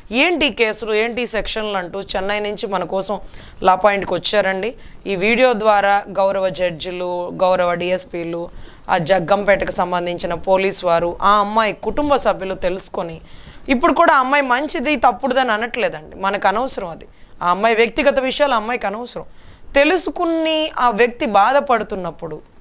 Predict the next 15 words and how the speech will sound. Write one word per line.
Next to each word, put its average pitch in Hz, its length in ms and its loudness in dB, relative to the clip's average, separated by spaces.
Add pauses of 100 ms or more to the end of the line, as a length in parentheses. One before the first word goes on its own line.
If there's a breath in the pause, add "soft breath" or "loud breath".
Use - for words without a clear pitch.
(460)
మీరు 247 160 4
విడాకులు 226 460 4
ఇచ్చేసి 170 440 -4
మీ 269 200 2
జీవితం 285 400 2
మీరు 240 240 0
చూసుకోవాలి. 190 480 -6 (400 loud breath)
అదేంటండి, 277 560 4
మూడేళ్ళు 254 420 4
కలిసి 247 280 2
ఉన్నాను 247 220 -2
కదా, 240 120 2
ఇప్పుడు 220 200 -2
విడాకులు 240 360 4
ఏమంటారండి? 220 600 -2